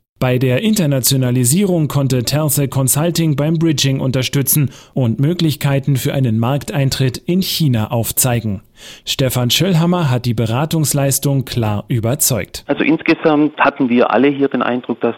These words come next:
Speaker 2: Telcel sehr zielgerichtet, sehr effizient arbeitet. Wir haben hier,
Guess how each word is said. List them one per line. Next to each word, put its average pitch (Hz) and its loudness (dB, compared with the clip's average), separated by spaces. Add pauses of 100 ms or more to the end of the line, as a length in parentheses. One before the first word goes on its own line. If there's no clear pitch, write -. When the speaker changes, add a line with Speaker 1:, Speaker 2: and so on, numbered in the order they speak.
Speaker 2:
Telcel 113 2 (540)
sehr 104 4
zielgerichtet, 135 -2
sehr - 0
effizient - -4
arbeitet. 113 0 (500)
Wir 104 -2
haben 104 0
hier, 101 -2